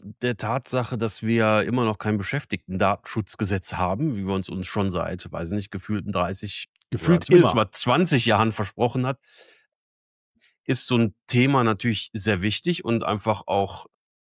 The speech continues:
Speaker 1: Alltag, glaub ich, für viele D S Bs, für viele interne Juristen, für viele externe Berater, die in dem Bereich beraten.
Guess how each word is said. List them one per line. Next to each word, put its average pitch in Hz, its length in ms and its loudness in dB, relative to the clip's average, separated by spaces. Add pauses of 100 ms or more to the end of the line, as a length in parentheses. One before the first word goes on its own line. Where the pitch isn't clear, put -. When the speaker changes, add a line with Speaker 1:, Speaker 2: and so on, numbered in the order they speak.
(520)
Speaker 1:
Alltag, 113 540 0
glaub 92 200 -2
ich, 98 100 -6
für 101 240 0
viele 120 320 -2
D 101 160 0
S 101 140 -4
Bs, 120 220 -2
für 104 120 -8
viele 104 260 -2
interne 104 720 0 (760)
Juristen, 110 720 0
für 110 160 -4
viele 95 640 0
externe 101 520 -2
Berater, 113 580 2
die 98 340 -2
in 95 100 -6
dem 98 160 -4
Bereich 92 320 -4
beraten. 104 540 0